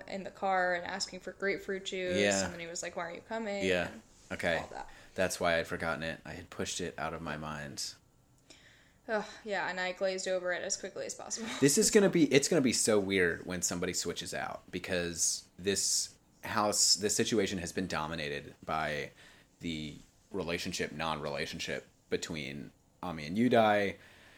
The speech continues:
Speaker 1: Seriously, and everyone else has a really good dynamic.
Speaker 2: Everyone else is getting sucked into it. Yeah, that moment where they're all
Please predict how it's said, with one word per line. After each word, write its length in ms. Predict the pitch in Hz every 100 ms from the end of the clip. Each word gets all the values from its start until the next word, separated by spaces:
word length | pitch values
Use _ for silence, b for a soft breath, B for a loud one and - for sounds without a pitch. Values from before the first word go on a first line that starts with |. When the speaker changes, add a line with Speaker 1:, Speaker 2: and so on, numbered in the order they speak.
| b b -
Speaker 1:
Seriously, 760 | - - 269 302 330 311 220
and 80 | 180
everyone 360 | 294 370 440
else 180 | 392 403
has 100 | 359
a 60 | 302
really 440 | 226 208 302 320
good 200 | 254 247
dynamic. 320 | 233 226 208 117
Speaker 2:
Everyone 320 | 139 160 160
else 220 | 160 160
is 100 | 139
getting 220 | - 101
sucked 340 | 87 113 107 -
into 240 | 104 110
it. 200 | 123 120
Yeah, 280 | 120 180 202
that 200 | 143 139
moment 320 | 127 156 170
where 100 | 143
they're 160 | 131 123
all 380 | 131 151 143